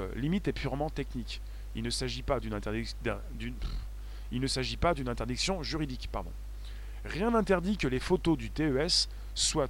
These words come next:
utilisées par un logiciel de reconnaissance faciale extérieure. Ainsi, dans certaines conditions,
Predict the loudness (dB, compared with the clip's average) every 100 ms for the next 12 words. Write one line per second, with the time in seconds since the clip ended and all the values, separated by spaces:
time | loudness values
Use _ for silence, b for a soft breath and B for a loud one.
0 | -2 -6 -4 -2 0 0 0 0 0 0
1 | 0 2 2 0 -2 -2 -2 0 0 2
2 | 0 -2 B B -6 -2 0 2 0 0
3 | -4 -6 -4 -2 0 0 -2 -6 -8 B
4 | B -6 0 0 0 0 0 -2 -4 -4
5 | -6 -4 -2 -2